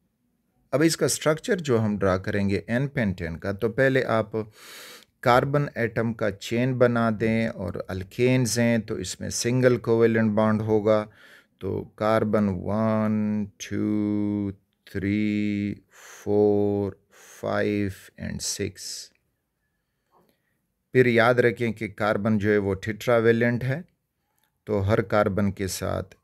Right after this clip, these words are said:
ये चार बॉन्ड उसके पूरे कर दें। फिर इसके जो हैं दो बॉन्ड रहते हैं, इसके भी दो बॉन्ड हुए, यहाँ पर पे टू बॉन्ड्स,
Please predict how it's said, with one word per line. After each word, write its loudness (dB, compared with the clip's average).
ये -6
चार -2
बॉन्ड -2
उसके -4
पूरे -2
कर -2
दें। -2
फिर -4
इसके -6
जो -4
हैं -4
दो -2
बॉन्ड -2
रहते -6
हैं, -4
इसके -12
भी -8
दो -8
बॉन्ड -6
हुए, -8
यहाँ -4
पर -10
पे -12
टू -8
बॉन्ड्स, -10